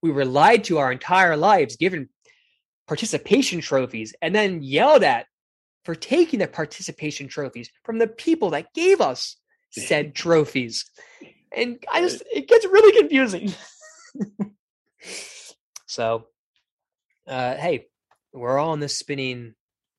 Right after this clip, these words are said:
Speaker 1: dirt rock together. We ain't going nowhere except Bezos. And you know what? He, he can go. I am, I support, I support the space race for them to leave.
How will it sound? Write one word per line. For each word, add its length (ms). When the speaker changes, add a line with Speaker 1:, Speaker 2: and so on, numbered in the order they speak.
Speaker 1:
dirt 240
rock 420
together. 500
We 160
ain't 160
going 300
nowhere 460
except 360
Bezos. 640
And 100
you 80
know 60
what? 180
He, 140
he 180
can 180
go. 280
I 140
am, 200
I 180
support, 680
I 120
support 560
the 80
space 440
race 280
for 160
them 220
to 140
leave. 300